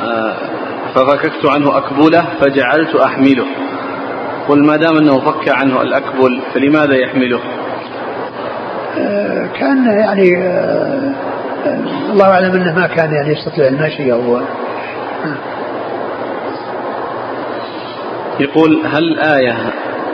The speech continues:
Speaker 1: هذه محكمة أو منسوخة؟"
Speaker 2: لا،
Speaker 1: يقول:
Speaker 2: محكمة.
Speaker 1: "لأن"
Speaker 2: محكمة ليست منسوخة.
Speaker 1: يقول: "لأن الشيخ محمد الأمين الشنقيطي رحمه الله ذكر أنها منسوخة في أحد كتبه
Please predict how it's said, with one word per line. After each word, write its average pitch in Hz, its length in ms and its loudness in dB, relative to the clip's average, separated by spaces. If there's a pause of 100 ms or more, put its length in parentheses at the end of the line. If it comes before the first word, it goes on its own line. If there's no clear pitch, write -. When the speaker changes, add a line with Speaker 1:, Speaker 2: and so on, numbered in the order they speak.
(540)
Speaker 1:
هذه 123 480 2
محكمة 151 580 2
أو 143 80 6
منسوخة؟" 139 680 4 (600)
Speaker 2:
لا، 127 60 0
Speaker 1:
يقول: 160 280 4
Speaker 2:
محكمة. 147 200 2
Speaker 1:
"لأن" 151 420 4 (640)
Speaker 2:
محكمة 165 360 2
ليست 180 320 0
منسوخة. 151 320 -2 (1200)
Speaker 1:
يقول: 160 200 2
"لأن 156 220 2
الشيخ 143 320 -2
محمد 139 320 2
الأمين 139 300 4
الشنقيطي 143 560 -2
رحمه 135 300 2
الله 135 260 2
ذكر 143 360 2
أنها 147 200 2
منسوخة 139 460 0
في 135 180 -2 (180)
أحد 170 240 0 (200)
كتبه 131 360 2